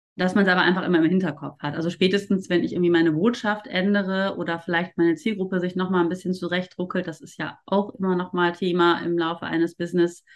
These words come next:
ähm, dann da auch einfach nochmal drauf zu gucken, okay, passt meine Kommunikation denn noch zu der Zielgruppe? Ähm, Beispiel, ich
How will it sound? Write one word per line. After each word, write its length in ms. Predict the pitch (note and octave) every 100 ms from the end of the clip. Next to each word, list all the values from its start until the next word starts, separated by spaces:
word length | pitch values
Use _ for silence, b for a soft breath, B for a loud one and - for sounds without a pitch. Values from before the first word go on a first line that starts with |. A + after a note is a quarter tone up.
| b b b b _
ähm, 360 | E3 D#3+ D#3+ D#3+ b b _ -
dann 200 | E3+ F3
da 180 | E3+ E3
auch 120 | E3+
einfach 260 | F3+ F3
nochmal 220 | F3 E3+ E3
drauf 180 | E3
zu 100 | D#3+
gucken, 220 | - F#3 E3+
okay, 100 | E3+
passt 240 | F#3 F#3
meine 220 | F3 E3
Kommunikation 720 | E3 F3 E3+ D#3+ D#3+ F#3+ A3+ A#3
denn 160 | G#3
noch 160 | F#3+ F#3+
zu 140 | -
der 140 | E3+ D3+
Zielgruppe? 720 | - G#3 G#3 A3 A#3+ A#3+ -
Ähm, 320 | F#3+ F3+ F#3 F#3 b b b _ -
Beispiel, 320 | F3+ F#3 G3
ich 240 | - -